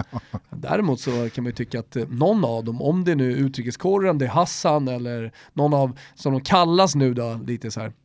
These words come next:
Speaker 2: slentrianmässigt slängs det med utry-, eh, uttrycket Hassans, eh,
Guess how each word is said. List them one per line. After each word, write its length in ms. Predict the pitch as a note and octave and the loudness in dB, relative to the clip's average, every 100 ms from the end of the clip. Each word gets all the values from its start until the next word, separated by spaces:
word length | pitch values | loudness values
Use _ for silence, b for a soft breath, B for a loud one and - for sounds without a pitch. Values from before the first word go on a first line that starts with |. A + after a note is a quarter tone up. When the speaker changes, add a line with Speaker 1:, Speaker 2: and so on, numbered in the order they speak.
| _ | _
Speaker 2:
slentrianmässigt 1080 | - - D3+ C3+ D3 C#3 C3 C#3+ C#3 C3+ - | -6 0 2 2 2 2 2 0 -2 -6 -8
slängs 400 | - D3+ D3 C3+ | -6 -2 0 0
det 100 | - | -2
med 340 | C#3 C3 B2+ C3 | 0 2 0 -2
utry-, 400 | C#3+ C3+ C3 C#3+ | -4 -4 -6 -4
eh, 40 | C3+ | -4
uttrycket 440 | C#3+ C#3 C3+ C3 - B B | -4 -4 -6 -8 -10 B B
Hassans, 800 | - D#3 - - C#3 C3+ - - | -2 -2 0 0 2 2 0 0
eh, 340 | C#3 C3 C3 | 0 0 0